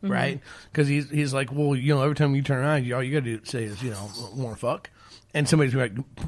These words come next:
Speaker 2: "Yeah, in, me, yeah, hello." It's not as easy. So, in my mind, what has to happen is, this is where you have to play, uh,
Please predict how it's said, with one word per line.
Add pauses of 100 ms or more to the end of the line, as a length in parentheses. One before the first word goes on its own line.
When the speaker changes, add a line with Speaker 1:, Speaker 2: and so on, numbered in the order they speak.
(120)
Speaker 2:
"Yeah, (100)
in,
me,
yeah,
hello." (880)
It's
not
as
easy.
So, (920)
in
my
mind,
what
has
to
happen
is,
this
is
where (540)
you
have
to
play, (640)
uh,